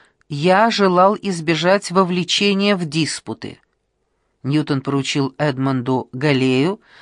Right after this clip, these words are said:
прочесть эту работу перед обществом, а также снабдить ее кратким изложением содержания и выводов.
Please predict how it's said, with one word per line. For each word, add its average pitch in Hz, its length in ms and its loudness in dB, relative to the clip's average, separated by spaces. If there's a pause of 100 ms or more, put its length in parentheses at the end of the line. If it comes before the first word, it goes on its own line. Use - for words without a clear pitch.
(180)
прочесть 180 560 0
эту 214 220 0
работу 180 460 2
перед 208 280 -2
обществом, 160 720 -2 (240)
а 143 120 -4
также 160 340 0
снабдить 160 540 -4
ее 180 240 2 (320)
кратким 170 480 0
изложением 190 640 0
содержания 160 760 0
и 151 160 -4
выводов. 110 600 -8